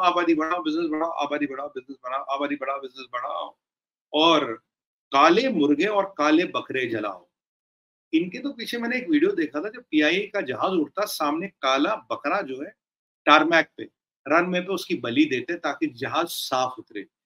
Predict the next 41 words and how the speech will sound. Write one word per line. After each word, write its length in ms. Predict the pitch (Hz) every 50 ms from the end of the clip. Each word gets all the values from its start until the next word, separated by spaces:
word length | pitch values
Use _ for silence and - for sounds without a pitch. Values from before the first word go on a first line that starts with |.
| _ _ _ -
ये 100 | 196 214
देखिए, 260 | 190 214 214 262 262
ये 200 | 226 180 170 202
होती 360 | 226 202 196 190 190 190 233
है 100 | 247 240
fifth 240 | - - 202 - -
dimension 500 | 202 160 165 165 165 165 165 160 - 156
of 120 | 147 143
science। 400 | - - 117 107 107 110 101 - - 170
ये 100 | 208 208
science 480 | 202 - 151 160 220 262 254 254 - -
आपके 300 | 139 151 170 - - 226
और 140 | 220 175 151
हमारी 260 | 156 156 160 180 208
सोच 340 | 196 - - 170 165 156 -
से 60 | 170
परे 320 | 170 - - 127 135 139 143
है। 140 | 175 240 254 - _ _ _ _ _ _ _ -
काले 300 | 156 165 202 269 311 302
बकरे 380 | 214 190 202 196 - 175 180 175
की 160 | 180 - 190
कुर्बानी 440 | - - 170 165 139 147 147 160 175
से 160 | - - 226
जहाज 480 | 185 131 - 143 139 185 220 262 262 - -
का 60 | 240
इंजन 300 | 196 185 170 160 190 -
कैसे 360 | - - 160 156 - - 202
चलेगा? 560 | - - 151 135 127 123 110 110 104 98 - _ _ _ _ _ _ _ - 147 127
जहाज 340 | - 156 156 175 254 -
के 120 | - - 269
इंजन 260 | 233 214 226 262 254
का 100 | 254 262
एसएलए 360 | - 190 - - 220 240 277
important 500 | 285 254 262 - 277 269 269 269 262 254
नहीं 220 | 285 294 285 262 214
है, 120 | 185 165
maintenance 480 | 151 165 185 190 202 233 240 254 240 214
overall 380 | 214 220 226 220 226 220 208
important 440 | 196 190 - 185 185 160 170 170 156
नहीं 120 | 160 185
है। 140 | 196 160 -